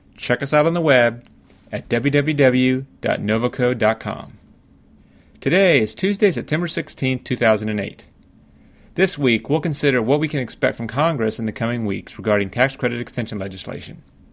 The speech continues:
We will also discuss the status of S B five eighty-five,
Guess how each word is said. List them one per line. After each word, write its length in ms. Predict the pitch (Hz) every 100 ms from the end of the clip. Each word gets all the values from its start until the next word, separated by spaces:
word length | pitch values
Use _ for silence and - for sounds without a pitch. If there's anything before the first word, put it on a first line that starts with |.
| _ _ _ _ _ -
We 80 | 123
will 160 | 117 139
also 240 | 190 165
discuss 340 | 120 - 127
the 140 | 113 107
status 480 | - 123 127 113 113
of 180 | - -
S 240 | 131 147
B 320 | 135 127 131 123
five 360 | - 110 117
eighty-five, 640 | 123 117 113 101 - -